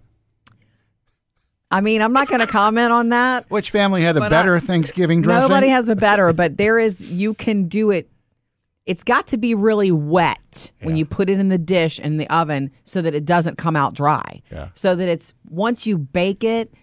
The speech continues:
Speaker 1: it, for it to stay moist, it's really wet when you're mixing it up.
Speaker 2: Yeah.
Speaker 1: And it's kinda like,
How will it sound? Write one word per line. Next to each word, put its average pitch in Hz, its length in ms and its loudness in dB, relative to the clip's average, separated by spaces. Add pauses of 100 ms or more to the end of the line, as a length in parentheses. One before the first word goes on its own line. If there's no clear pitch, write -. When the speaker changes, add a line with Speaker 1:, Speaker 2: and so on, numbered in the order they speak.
(280)
Speaker 1:
it, 180 340 -6
for 190 140 -2
it 208 80 -6
to 185 100 -4
stay 196 320 0
moist, 190 420 2
it's 202 200 -8
really 226 360 -2
wet 180 460 0
when 180 180 -2
you're 170 120 -4
mixing 180 480 -4
it 156 100 0
up. - 480 -4
Speaker 2:
Yeah. 85 140 -8
Speaker 1:
And 78 180 -10
it's 170 100 -6
kinda 185 200 -2
like, 160 200 -2